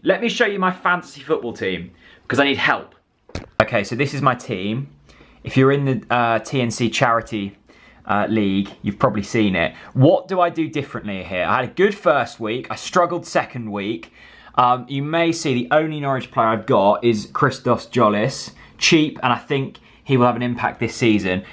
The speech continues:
Any changes you'd make to that?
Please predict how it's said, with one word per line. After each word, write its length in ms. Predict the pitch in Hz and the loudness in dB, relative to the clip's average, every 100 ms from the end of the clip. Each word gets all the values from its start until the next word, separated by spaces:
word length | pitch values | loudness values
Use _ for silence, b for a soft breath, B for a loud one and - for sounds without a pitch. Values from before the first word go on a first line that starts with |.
| B 160 | B 0
Any 340 | 185 190 202 | 0 0 -2
changes 560 | - 196 165 156 135 127 | 0 0 0 -2 -6 -2
you'd 200 | 139 139 | -2 0
make 340 | 143 139 - | 0 0 -2
to 120 | - | -2
that? 380 | 110 104 90 - | 2 2 2 -2